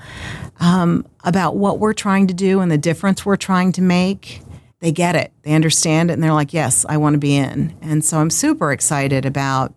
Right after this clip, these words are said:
um, being able to recruit that talent. I also think that if you look at the amount of capital that's being invested into,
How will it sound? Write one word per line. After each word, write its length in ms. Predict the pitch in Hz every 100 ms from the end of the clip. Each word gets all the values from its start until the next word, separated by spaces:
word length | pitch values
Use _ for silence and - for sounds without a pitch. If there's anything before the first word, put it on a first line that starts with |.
| _
um, 520 | 143 139 131 120 123 139 - - - -
being 220 | 190 185
able 180 | 170 156
to 40 |
recruit 460 | 151 151 - 185 170
that 220 | 160 147
talent. 580 | - 156 151 147 - - - - -
I 100 | 196
also 440 | 160 320 392 370 240
think 500 | - 180 165 160 -
that 160 | 156
if 160 | 160 175
you 120 | 175
look 400 | 175 185 220 -
at 240 | - 170 170
the 100 | 160
amount 520 | 156 156 151 160 - _
of 640 | 147 143 139 143 - - - -
capital 460 | 180 165 180 196
that's 240 | 185 170 -
being 220 | 175 170
invested 680 | 156 143 135 - - 170 165
into, 880 | 143 156 156 151 165 151 151 151